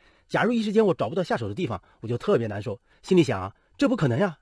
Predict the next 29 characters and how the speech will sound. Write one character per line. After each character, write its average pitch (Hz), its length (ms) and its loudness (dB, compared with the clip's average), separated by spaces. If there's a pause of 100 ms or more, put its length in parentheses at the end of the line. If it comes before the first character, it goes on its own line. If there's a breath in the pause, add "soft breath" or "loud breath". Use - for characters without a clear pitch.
(400)
是 - 160 -4
不 247 80 2
是 233 80 6
被 233 120 6
比 202 120 0
我 185 120 4
更 269 220 2
厉 202 80 4
害 147 100 0
的 131 80 -4
高 208 140 0
手 135 140 -2
做 262 160 0
过 160 100 2
了 120 60 0
呢？ 104 140 -8 (600)
只 135 120 -4
要 214 140 4
做 247 200 0
过， 123 160 -6 (260)
肯 120 240 -4
定 220 120 -2
有 165 120 2
破 139 180 0
绽 113 120 -2
和 107 100 -8
痕 110 180 -6
迹 151 120 -2
啊。 123 120 -8